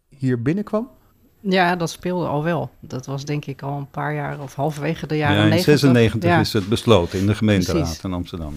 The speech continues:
Speaker 3: Ja.
Speaker 2: Ja, ja, maar dat werd ook nog wel een beetje, in ieder geval binnen de leden die er nu allemaal niet bovenop zaten of al historie hadden met die, eh,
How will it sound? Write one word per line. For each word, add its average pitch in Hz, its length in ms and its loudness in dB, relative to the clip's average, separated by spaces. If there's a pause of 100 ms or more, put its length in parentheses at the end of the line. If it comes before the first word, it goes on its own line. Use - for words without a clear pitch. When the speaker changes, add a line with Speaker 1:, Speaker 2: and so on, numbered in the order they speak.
Speaker 3:
Ja. 165 60 0
Speaker 2:
Ja, 156 160 4 (320)
ja, 143 340 2
maar 151 160 2
dat 151 140 2
werd - 200 2
ook 180 120 4
nog 190 120 6
wel 180 140 8
een 180 80 4
beetje, 175 480 4 (300)
in 156 200 2
ieder 170 180 8
geval 160 460 4
binnen 156 380 4
de 156 120 4
leden 156 340 4
die 151 120 0
er 143 60 -2
nu 156 100 2
allemaal 151 180 2
niet 160 180 2
bovenop 165 500 4
zaten 160 400 2
of 160 120 -2
al 156 160 4
historie 160 540 4
hadden 151 220 2
met 151 220 0
die, 147 240 0
eh, 143 180 0